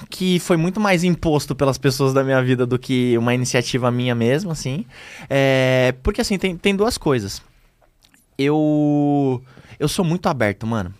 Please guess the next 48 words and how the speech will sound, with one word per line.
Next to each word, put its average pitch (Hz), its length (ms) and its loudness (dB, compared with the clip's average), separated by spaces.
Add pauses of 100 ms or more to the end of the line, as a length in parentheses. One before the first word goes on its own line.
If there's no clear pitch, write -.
(380)
Pode 156 180 -2
ver 123 140 2
que - 80 -6
o 101 40 -6
pessoal 113 220 -6
tá - 100 -6
passando 117 280 -4
a 117 40 -2
mão 120 120 -2
na 117 100 0
testa 110 280 -6
aqui, - 100 0
que - 100 -6
eu - 60 0
começo 139 260 0
a - 20 0
falar 117 160 2
os 113 80 0
bagulho 165 340 2
e - 20 0
tal. 160 240 0 (460)
E 165 100 2
eu 175 60 4
acho 180 160 2
que 185 100 -2
isso 170 100 -2
é 185 40 4
uma 180 120 4
parada 170 260 0
muito 170 240 -2
importante, 160 800 -2
de 175 200 0
homem 294 200 2
pra 269 200 -4
homem 160 240 2
mesmo, 110 320 0
sabe? 139 280 0 (640)
O 147 180 2
homem, 156 420 2
ele 127 160 0
tem 131 200 -4
uma 127 200 -2
cultura 120 720 -4
de 110 180 -2
não 143 180 0
demonstrar 151 520 -2
fraqueza 139 480 -6
jamais. 127 640 -8